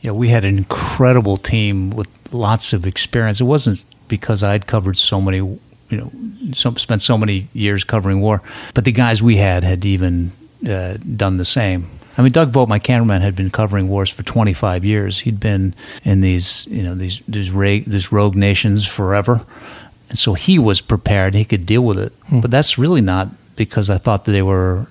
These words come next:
Speaker 1: that I was telling them what to do and that kind of leadership.
Speaker 2: Mm-hmm.
Speaker 1: We were just complete comrades. I just was really scared to death that, given the fact that I was certainly making a lot of decisions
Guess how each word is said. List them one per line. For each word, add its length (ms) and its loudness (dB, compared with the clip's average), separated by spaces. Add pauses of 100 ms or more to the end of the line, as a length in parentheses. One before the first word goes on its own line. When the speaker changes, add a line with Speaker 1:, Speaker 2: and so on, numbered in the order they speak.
Speaker 1:
that 140 0
I 100 0
was 360 -2 (240)
telling 360 2
them 280 0 (100)
what 180 -2
to 80 -10
do 240 0
and 80 -2
that 160 0
kind 180 0
of 60 -4
leadership. 560 0
Speaker 2:
Mm-hmm. 920 -4
Speaker 1:
We 120 2
were 80 0
just 240 -4
complete 440 0
comrades. 720 -2
I 160 2
just 260 -4
was 160 -6
really 240 -2
scared 400 -2
to 80 0
death 320 -2
that, 180 -4 (420)
given 220 4
the 80 2
fact 300 -2
that 140 -2 (500)
I 60 -2
was 140 0
certainly 320 4
making 260 2
a 40 0
lot 220 2
of 120 0
decisions 720 0